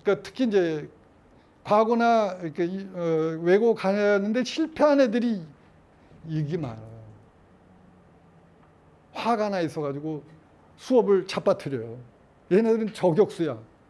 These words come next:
이 일반 고등학교에서 이것 때문에 굉장히 좀 어려움을 많이 겪고 있습니다. 그,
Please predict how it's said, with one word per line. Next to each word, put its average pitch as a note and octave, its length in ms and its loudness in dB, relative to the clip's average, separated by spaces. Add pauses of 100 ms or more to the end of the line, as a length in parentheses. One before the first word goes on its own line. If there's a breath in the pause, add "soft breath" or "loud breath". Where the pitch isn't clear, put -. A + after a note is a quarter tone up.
(800)
이 D#3 300 -6 (120)
일반 F#3+ 300 2
고등학교에서 F#3 640 0
이것 E3+ 280 0
때문에 F#3 240 -4
굉장히 C4+ 480 2
좀 A3 120 0
어려움을 D#3+ 360 0
많이 C3 220 -8
겪고 A#2 260 -14
있습니다. A2+ 420 -20 (760 soft breath)
그, F3 120 -4